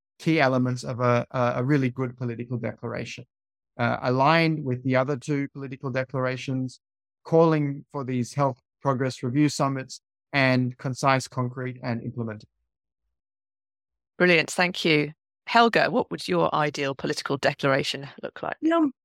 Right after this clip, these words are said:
Speaker 3: I think, uh, it would be, uh, well, first I hope it, uh, gets, uh, uh, there is a consensus achieved to it, but I do think it's, uh, one that, uh, addresses inequity, then, uh,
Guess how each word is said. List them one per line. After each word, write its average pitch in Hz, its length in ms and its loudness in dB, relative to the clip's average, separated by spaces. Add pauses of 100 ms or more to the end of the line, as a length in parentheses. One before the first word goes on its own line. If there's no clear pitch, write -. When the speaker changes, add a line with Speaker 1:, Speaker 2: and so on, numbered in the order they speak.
(180)
Speaker 3:
I 311 180 6
think, 370 420 0
uh, 262 540 2 (260)
it 254 220 4
would 247 300 4
be, 262 580 6
uh, 202 80 2
well, 202 640 0
first 233 220 0
I 220 100 10
hope 233 300 2
it, 202 180 4 (160)
uh, 202 200 2
gets, 202 480 -6
uh, 180 360 0 (100)
uh, 170 480 -4
there 196 240 2
is 147 680 -6
a 190 180 0
consensus 226 600 2
achieved 233 440 0
to 196 120 0
it, 202 220 -2
but 226 140 -4
I 233 80 -2
do 247 260 2
think 220 460 0
it's, 196 400 -6
uh, 202 220 -2
one 202 400 0
that, 175 240 0 (120)
uh, 180 260 0 (200)
addresses 196 540 0
inequity, 220 600 2
then, 185 320 -2 (140)
uh, 185 160 -2